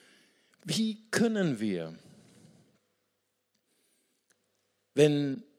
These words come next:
Familie etwas Schmerzhaftes ist für uns,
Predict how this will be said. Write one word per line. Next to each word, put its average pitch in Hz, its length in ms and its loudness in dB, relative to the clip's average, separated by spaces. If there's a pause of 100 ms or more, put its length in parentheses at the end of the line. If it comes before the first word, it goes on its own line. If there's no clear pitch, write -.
(100)
Familie 175 880 2
etwas 147 300 -4
Schmerzhaftes 156 840 -2
ist 135 180 -4
für - 200 -2
uns, 98 560 -4